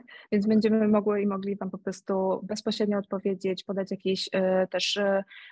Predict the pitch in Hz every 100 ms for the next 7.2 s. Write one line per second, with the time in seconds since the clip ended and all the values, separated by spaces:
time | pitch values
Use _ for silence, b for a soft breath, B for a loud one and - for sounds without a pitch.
0 | - 196 208 202 196 196 196 - 202 220
1 | - 226 214 202 190 190 220 208 214 208
2 | 196 196 196 190 - 185 185 190 180 180
3 | 185 180 190 185 208 226 247 - 285 -
4 | _ _ 247 294 277 - 226 220 220 208
5 | 202 202 - 196 190 190 190 b b _
6 | 196 208 226 214 196 190 180 180 180 -
7 | 170